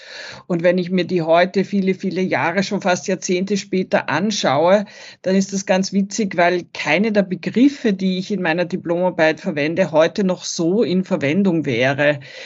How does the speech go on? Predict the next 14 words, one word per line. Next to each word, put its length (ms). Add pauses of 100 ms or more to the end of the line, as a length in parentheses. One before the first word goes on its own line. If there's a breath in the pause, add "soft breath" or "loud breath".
(140)
Wir 100
sehen 260
also, 400 (340 soft breath)
wie 460
rasch 440
sich, 600
äh, 340
in 140
diesem 260
Bereich, 720
äh, 220
sogar 560
Begriffe 600
ändern, 640